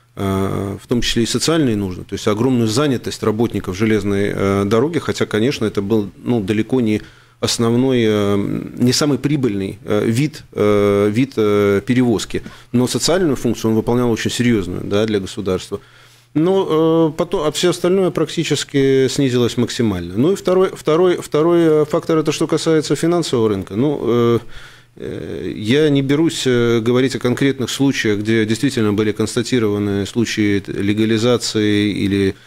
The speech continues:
э, значит, э, отмыва и, и какой-либо грязи в деньгах.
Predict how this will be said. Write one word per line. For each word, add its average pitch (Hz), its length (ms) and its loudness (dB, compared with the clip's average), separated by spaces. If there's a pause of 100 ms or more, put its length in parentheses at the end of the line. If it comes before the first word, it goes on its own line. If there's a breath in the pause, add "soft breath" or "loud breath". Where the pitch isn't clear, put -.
(280 loud breath)
э, 95 500 -6
значит, 87 360 -12
э, 95 300 -2
отмыва 113 540 0
и, 95 560 -2
и - 20 -8
какой-либо 101 800 0
грязи 147 340 2
в 107 60 0
деньгах. 101 400 -2